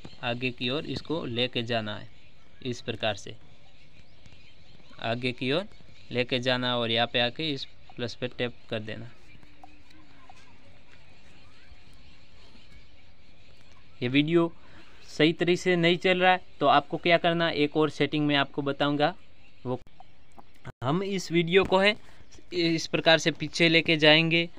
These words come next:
और यहाँ पे टैप करेंगे, फिर इस प्लस वाली चाबी पे, ऑप्शन पे क्लिक करेंगे, फिर इस लारी को इस प्रकार से हम पकड़ के आगे की ओर कर देंगे, इस प्रकार से। फिर हम इस वीडियो को हम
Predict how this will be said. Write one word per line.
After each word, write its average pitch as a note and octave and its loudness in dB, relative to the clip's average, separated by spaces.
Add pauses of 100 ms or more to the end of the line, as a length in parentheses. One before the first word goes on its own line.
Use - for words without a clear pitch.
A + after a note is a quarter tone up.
(160)
और B2+ 0
यहाँ B2 6
पे D3 2
टैप D#3 4
करेंगे, E3+ 4 (180)
फिर C#3+ -2
इस D3+ 4
प्लस D#3+ 0
वाली D#3 4
चाबी D#3 4
पे, E3 0 (180)
ऑप्शन D3+ 0
पे D#3 0
क्लिक E3 2
करेंगे, E3 2 (320)
फिर D#3+ 4
इस F3+ 0 (600)
लारी C#3+ 8
को B2+ 2 (200)
इस E3 -2
प्रकार D3 6
से C#3+ 2
हम C3+ 2
पकड़ C3 -2
के F#3 -2 (600)
आगे C3+ 2
की C3 0
ओर E3 0 (240)
कर A#2+ 0
देंगे, A2+ -2
इस B2 -6
प्रकार G#2+ -2
से। A2 -8 (2500)
फिर E3+ 10
हम E3+ 6
इस E3+ 2
वीडियो D#3+ 4
को D3+ 4
हम F#3+ 4